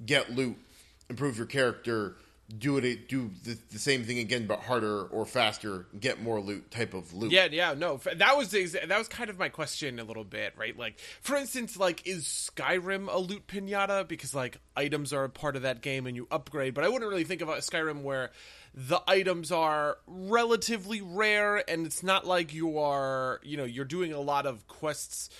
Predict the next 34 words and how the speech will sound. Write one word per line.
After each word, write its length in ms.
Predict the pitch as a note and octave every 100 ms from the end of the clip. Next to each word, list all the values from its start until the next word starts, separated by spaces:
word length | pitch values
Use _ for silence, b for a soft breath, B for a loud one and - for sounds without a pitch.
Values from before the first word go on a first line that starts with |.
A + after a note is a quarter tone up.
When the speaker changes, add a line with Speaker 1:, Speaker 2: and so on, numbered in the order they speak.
| B B
Speaker 2:
for 520 | - C#3+ C3+ B2+ A#2+ -
experience 1120 | B2 - - F3 E3+ D#3 D3 C#3 C3 - -
or 460 | C#3+ C3+ C3 B2 B2
to 180 | - A2
just 220 | B2 -
kind 160 | C#3
of, 80 | A#2+
like, 180 | A#2+ A#2
move 380 | C3+ C#3 D3+ C3+
through 180 | C#3+ C3+
the 140 | A#2
story 640 | - G#3+ F#3 E3+ D#3+ D3
or 220 | C3 C#3
to 160 | C3+ C#3
accomplish 480 | B2 D3+ D3 C#3+ B2+
some 200 | - C3+
other 180 | C3+ C3
kind 220 | C3 B2+
of 80 | A#2+
intangible 500 | A#2 C3+ B2 A#2 A2
goal, 340 | D#3+ D#3 D3 C#3+ B B _
like 520 | B2+ B2+ B2 A2+ - -
becoming 380 | B2 C#3 C3+ B2
head 440 | G#2 C3 C3+ A2+
of 420 | C3 G#2 B2+ A2 A2+
the, 280 | A#2 A2+ G#2+
the 220 | A#2+ A2+ - _ _ _ - - -
magic 540 | C#3+ D3+ C3+ C3 - -
college 500 | B2 A#2 G#2+ G#2+ A2+
or 60 |
whatever 260 | G#2+ G#2+ G#2
it's 140 | G2+
called. 340 | - - F#2 E2+ B B B -
Um, 540 | C3 C#3 C3 A#2+ A#2+